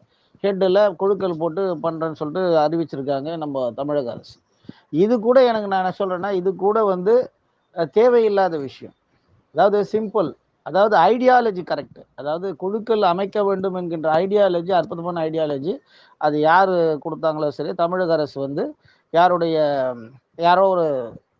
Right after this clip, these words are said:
ஆலோசகருடைய அறிவுறுத்தல்ல இந்த குழுக்கள்ன்ற விஷயத்த கொண்டு வந்திருக்காங்க. அற்புதம்.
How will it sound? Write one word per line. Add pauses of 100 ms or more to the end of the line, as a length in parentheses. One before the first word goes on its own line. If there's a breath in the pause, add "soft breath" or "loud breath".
ஆலோசகருடைய (280)
அறிவுறுத்தல்ல
இந்த
குழுக்கள்ன்ற
விஷயத்த
கொண்டு
வந்திருக்காங்க.
அற்புதம்.